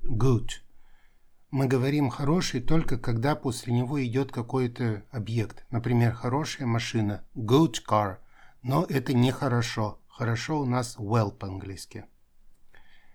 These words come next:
«Book». Книга. «Book».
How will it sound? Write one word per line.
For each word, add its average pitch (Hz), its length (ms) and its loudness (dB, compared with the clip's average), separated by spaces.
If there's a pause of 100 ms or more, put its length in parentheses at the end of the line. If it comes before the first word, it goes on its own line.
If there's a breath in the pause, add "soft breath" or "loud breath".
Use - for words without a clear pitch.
(160 soft breath)
«Book». - 800 4 (440)
Книга. 127 540 2 (280)
«Book». 113 500 4